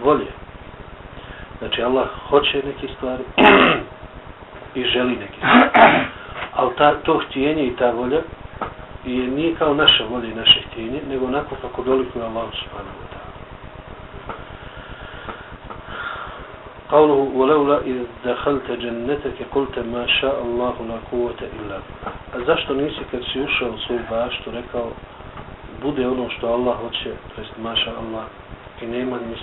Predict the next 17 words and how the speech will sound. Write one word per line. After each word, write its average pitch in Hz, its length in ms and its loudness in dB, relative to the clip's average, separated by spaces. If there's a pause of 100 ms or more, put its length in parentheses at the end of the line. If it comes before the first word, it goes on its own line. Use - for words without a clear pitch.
snage 135 600 -2 (760)
nikakve 123 500 -4 (300)
osim 123 340 -10 (1080)
kod 117 120 -6 (100)
Allaha 104 300 -8
i 110 120 -12 (180)
uz - 140 -14
Allaha. - 300 -16 (1800)
Znači, 117 260 -4
maša 123 360 4
Allah. 98 360 -4 (120)
Mi 123 140 -2
kad 123 140 -4
kažemo 139 380 2
maša 139 300 2
Allah, 135 280 0 (1040)
znači, 113 300 -4